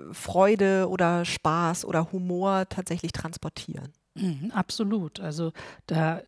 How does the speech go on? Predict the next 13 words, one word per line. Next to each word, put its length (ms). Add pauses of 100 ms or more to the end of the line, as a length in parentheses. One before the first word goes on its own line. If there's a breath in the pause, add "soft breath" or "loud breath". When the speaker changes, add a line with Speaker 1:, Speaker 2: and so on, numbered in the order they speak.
Speaker 2:
kann 180
man 180
vielleicht 380
auch 200
den, 340
den 500
Rückenschlag 500
oder 160
den 180
Vergleich 580
zum, 340
zum 200
Bühnenbild 880